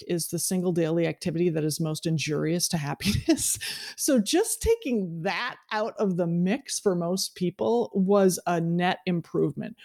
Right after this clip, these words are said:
For most people, not for all, but for most people. So less friction working from home. And the second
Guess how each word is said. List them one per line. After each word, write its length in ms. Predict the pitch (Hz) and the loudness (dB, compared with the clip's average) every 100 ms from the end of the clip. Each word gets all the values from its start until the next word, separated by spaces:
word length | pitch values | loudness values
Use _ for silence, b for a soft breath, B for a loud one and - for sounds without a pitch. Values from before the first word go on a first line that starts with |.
| B - | B 0
For 120 | 254 | 2
most 320 | 247 262 - | 4 0 0
people, 300 | 254 - - | -2 -2 -6
not 320 | 175 175 - | -6 -6 -6
for 160 | - 262 | -2 0
all, 320 | 233 226 240 - | 0 -2 -6 -10
but 140 | - | -8
for 80 | 185 | -6
most 240 | 170 170 | -6 -8
people. 340 | - 165 160 B B B B | -10 -10 -12 B B B B
So 460 | - 233 208 202 - _ - | 0 4 6 4 0 _ 2
less 260 | 214 247 | 4 4
friction 500 | - 202 - 165 202 - _ _ _ | 0 -2 -2 -4 -4 -8 _ _ _
working 320 | - 170 180 170 | -4 -2 -2 -4
from 160 | 175 | -2
home. 200 | 175 160 160 | 0 -2 -4
And 160 | 175 | -6
the 60 | 170 | -6
second 500 | - 226 240 190 | -2 -4 0 -2